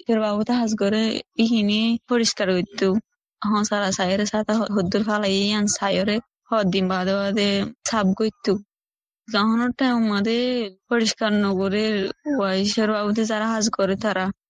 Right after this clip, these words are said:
আর এনলে লেফটিন জিন আছে ইনো দে এড়ে হন লাইন লেফটিন ফুর্তি করে করে একখান হন লেফটিন নাই। লেফটিন আছে, ওয়াশরুম আছে, ইন হকাম বাদে বাদে হক গর দা সুন্দর গর আস্তা গর কুড়ি গর। এনলে বাদে বাদে একখান একখান লেফটিন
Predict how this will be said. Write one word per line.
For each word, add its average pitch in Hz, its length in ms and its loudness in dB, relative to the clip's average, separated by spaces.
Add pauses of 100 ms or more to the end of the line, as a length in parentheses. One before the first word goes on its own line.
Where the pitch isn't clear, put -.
(640)
আর 214 100 0
এনলে 226 240 0
লেফটিন 226 420 0
জিন 226 200 0
আছে 208 280 0
ইনো 220 260 2 (140)
দে 208 200 0 (140)
এড়ে 214 240 0
হন 214 160 0 (120)
লাইন 214 300 0
লেফটিন 202 460 0
ফুর্তি 196 300 -2
করে 208 240 2
করে 202 200 0
একখান 185 320 -2
হন 202 100 2 (100)
লেফটিন 196 400 0
নাই। 165 160 0 (580)
লেফটিন 202 460 0
আছে, 208 340 0
ওয়াশরুম 190 460 0
আছে, 196 240 0 (100)
ইন 226 140 2
হকাম 208 560 0
বাদে 180 300 -2
বাদে 175 300 0
হক 190 280 0 (120)
গর 196 140 2 (220)
দা 185 140 0
সুন্দর 185 400 0
গর 185 260 0 (380)
আস্তা 185 240 0
গর 185 160 2
কুড়ি 208 300 0
গর। 190 140 -2 (460)
এনলে 226 200 2
বাদে 202 280 -2
বাদে 202 200 -2
একখান 208 300 0
একখান 196 320 0
লেফটিন 185 480 0